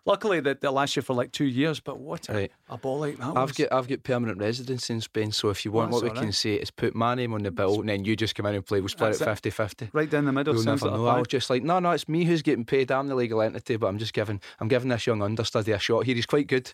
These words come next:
Speaker 1: He's
Speaker 2: I'll let
Speaker 1: just
Speaker 2: him." <laughs>
Speaker 1: starting up, you know what I mean? The crowd might go, "All right."
Speaker 2: Aye, I'll let him play.
Speaker 1: L F System were doing it, and, uh, they, they came into the, the Highlander. They went to play, just came in for a drink, and
Speaker 2: Aye.
Speaker 1: the, the D J got them to come up. And they're like, "Oh, L F System, we can't play your, your number one song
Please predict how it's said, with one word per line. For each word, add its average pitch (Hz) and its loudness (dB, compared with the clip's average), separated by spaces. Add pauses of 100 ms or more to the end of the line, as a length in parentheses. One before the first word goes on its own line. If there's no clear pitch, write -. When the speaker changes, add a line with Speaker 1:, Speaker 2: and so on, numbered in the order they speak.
(220)
Speaker 1:
He's 170 -6
Speaker 2:
I'll 131 2
let 135 4
Speaker 1:
just 139 2
Speaker 2:
him." - -2
<laughs> 165 2
Speaker 1:
starting 175 2
up, 165 2
you 165 2
know 160 2
what 165 4
I 185 4
mean? 165 2 (180)
The 160 -6
crowd 240 2
might 208 0
go, 165 2
"All 160 4
right." 143 4
Speaker 2:
Aye, 135 -12 (100)
I'll 135 2
let 131 2
him 131 -2
play. - 0
Speaker 1:
L 208 6
F 196 2
System 170 -2
were 175 0
doing 151 2
it, 127 -4
and, 123 0
uh, 117 -2 (360)
they, 135 -4
they 135 -2
came 139 0
into 139 0 (140)
the, 120 0
the 127 -4
Highlander. 135 2
They 131 4
went 156 0 (140)
to 120 -6
play, 156 0
just 151 -4
came 135 -2
in 120 -2
for - -4
a 117 0
drink, 131 0
and 127 -2
Speaker 2:
Aye. 87 -2 (240)
Speaker 1:
the, 117 0
the 123 -10
D 123 0
J 123 -2
got 127 -2
them 123 -8
to - -10
come 135 -4
up. 127 -2
And 131 -8
they're 143 -6
like, 170 -8
"Oh, 262 0
L 247 2
F 247 2
System, 233 0
we 190 -2
can't 262 0
play 202 2
your, 156 4
your 147 -4
number 175 2
one 160 2
song 190 2